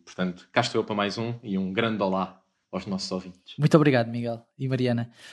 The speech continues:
Speaker 2: Hoje, hoje sinto que o episódio vai ser um bocadinho diferente. Eh, quero falar, quero falar de séries estrangeiras, de séries não americanas, acho que é melhor dizer assim, de séries não americanas que estão aí nas plataformas.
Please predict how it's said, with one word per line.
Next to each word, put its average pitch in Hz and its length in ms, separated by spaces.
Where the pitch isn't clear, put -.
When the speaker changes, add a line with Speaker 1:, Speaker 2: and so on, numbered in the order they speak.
Speaker 2:
Hoje, 185 560
hoje 196 500
sinto 185 380
que - 60
o 190 40
episódio 175 360
vai 170 100
ser 180 160
um 170 60
bocadinho 170 280
diferente. 127 600
Eh, 139 220
quero 185 180
falar, 156 720
quero 165 140
falar 156 340
de - 80
séries 175 420
estrangeiras, 143 760
de 135 220
séries 175 300
não 202 160
americanas, 143 580
acho - 140
que - 80
é - 20
melhor 131 180
dizer 123 220
assim, 131 260
de - 240
séries 156 260
não 180 120
americanas 147 460
que - 60
estão - 140
aí 139 100
nas 135 140
plataformas. 135 600